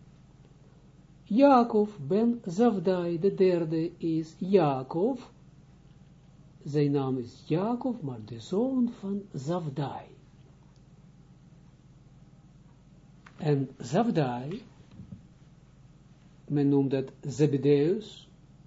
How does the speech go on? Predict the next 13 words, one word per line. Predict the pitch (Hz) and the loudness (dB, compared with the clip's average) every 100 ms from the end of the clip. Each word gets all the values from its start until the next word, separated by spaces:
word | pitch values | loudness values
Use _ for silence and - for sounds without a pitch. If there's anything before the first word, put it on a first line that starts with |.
| - | -20
zoiets | - 190 170 165 165 - | -12 -6 -4 -4 -6 -10
geloof | - 156 156 | -4 -2 -2
ik, | 160 - - - - - - | -6 -12 -20 -20 -20 -20 -18
in | - 143 | -2 0
een | 143 | 0
vertaling | 147 139 147 139 139 131 | -2 -4 -2 -2 -2 -4
gewoon, | 135 131 127 | -4 -2 -2
Zeb-, | - 131 - | -2 -2 -4
eh, | - 143 127 | -10 -12 -12
de, | 147 131 - - - - | -10 -10 -12 -20 -20 -14
eh, | 156 127 131 123 123 - - - - - - - | -6 -4 -2 -4 -6 -10 -20 -20 -20 -20 -20 -10
Jacob, | 139 156 160 156 156 147 147 - | -2 0 0 0 0 0 -2 -12
Ze-, | 147 127 139 131 127 | -8 -2 0 0 -2